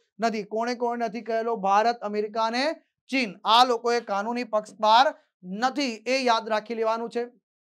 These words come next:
ત્યાર પછી બિમસ્ટેક એનર્જી સેન્ટરની સ્થાપના કઈ જગ્યાએ? તો બેંગલુરુ ખાતે કરવામાં આવશે.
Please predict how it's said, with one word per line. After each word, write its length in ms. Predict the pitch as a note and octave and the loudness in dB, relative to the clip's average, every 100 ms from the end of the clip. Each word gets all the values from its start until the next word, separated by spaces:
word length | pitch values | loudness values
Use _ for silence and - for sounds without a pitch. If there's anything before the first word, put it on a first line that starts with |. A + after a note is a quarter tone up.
| _ _ _ _ _ | _ _ _ _ _
ત્યાર 240 | A#3 B3 C4 | 4 4 4
પછી 300 | B3 B3+ C4 | -2 -4 -4
બિમસ્ટેક 600 | G#3 A3+ G#3 B3+ C4 B3+ | -6 -6 -4 0 0 -2
એનર્જી 360 | A3 A3 A3 | -4 -4 -4
સેન્ટરની 1080 | A#3+ G#3+ G#3 G#3 A3 D3+ - _ _ G#3 A#3+ | -4 -6 -4 2 2 2 -10 _ _ -8 -6
સ્થાપના 480 | A#3+ G3+ G#3 A3 A3+ | -2 0 0 -2 -4
કઈ 240 | A3+ A#3 | -4 -4
જગ્યાએ? 400 | A3 G#3 A3 A3+ | -4 -2 2 2
તો 140 | A3 A3 | 0 -4
બેંગલુરુ 500 | F#3+ G3+ G#3+ A#3 A#3 | -6 -4 -2 -2 -2
ખાતે 320 | A3 G#3+ A3+ | -4 -4 -6
કરવામાં 440 | A3 G#3+ A3 A3 | -4 -2 0 2
આવશે. 240 | G#3+ G#3+ | 0 -2